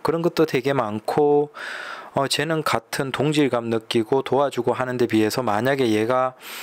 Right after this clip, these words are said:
우리 기준으로는 우파라고 생각을 하고, 소위 이제 그들 시선은 뭐 그냥 수구 꼴통 보수라고 얘기를 하는데, 여튼 그런 성향이면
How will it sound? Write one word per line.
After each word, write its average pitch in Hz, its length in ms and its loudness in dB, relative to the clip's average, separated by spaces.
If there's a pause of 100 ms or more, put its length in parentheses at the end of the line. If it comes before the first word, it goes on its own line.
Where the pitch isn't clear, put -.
(360)
우리 160 240 4
기준으로는 113 760 0
우파라고 120 520 0
생각을 113 380 -2
하고, 120 300 0
소위 143 320 2
이제 113 160 2
그들 151 280 0
시선은 117 720 0
뭐 113 320 0
그냥 113 220 -4
수구 135 260 0
꼴통 135 540 0 (480)
보수라고 123 640 2
얘기를 110 320 2
하는데, 120 400 2
여튼 131 280 0
그런 185 260 2
성향이면 143 680 0